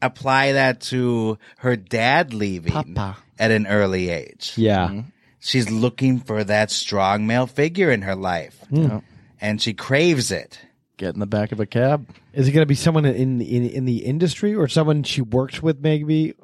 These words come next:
Speaker 2: also? Like a producer who could take advantage of her?
Speaker 1: Well, you know, could be.
Speaker 3: Tale as old as time.
Speaker 1: She had a friend named Nick Shemansky.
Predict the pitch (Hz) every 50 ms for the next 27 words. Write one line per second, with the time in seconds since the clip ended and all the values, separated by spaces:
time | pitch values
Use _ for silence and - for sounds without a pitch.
0 | - - 131 120 131 - - 160 160 165 156 - _ _ _ _ _ _ _ _
1 | _ _ 127 127 120 131 120 104 123 117 123 123 107 135 135 120 - 120 104 -
2 | 120 120 107 110 92 107 104 107 110 110 120 123 120 139 135 - - _ _ _
3 | - 151 190 370 403 349 311 302 240 240 269 302 285 262 - 131 156 160 214 240
4 | - - - - - - 165 147 123 135 127 120 135 185 233 226 - - - _
5 | _ _ _ _ _ - - 165 151 151 151 151 147 139 135 135 139 - 151 147
6 | 147 147 151 165 175 175 175 - - - - 113 107 113 113 117 113 117 123 120
7 | 107 104 117 139 135 - _ _ - - - 156 156 156 151 151 131 - 139 139
8 | 139 135 131 131 127 127 123 123 120 113 110 110 113 120 123 117 - - - 123
9 | 110 107 107 104 101 101 104 - - - 82 69 - -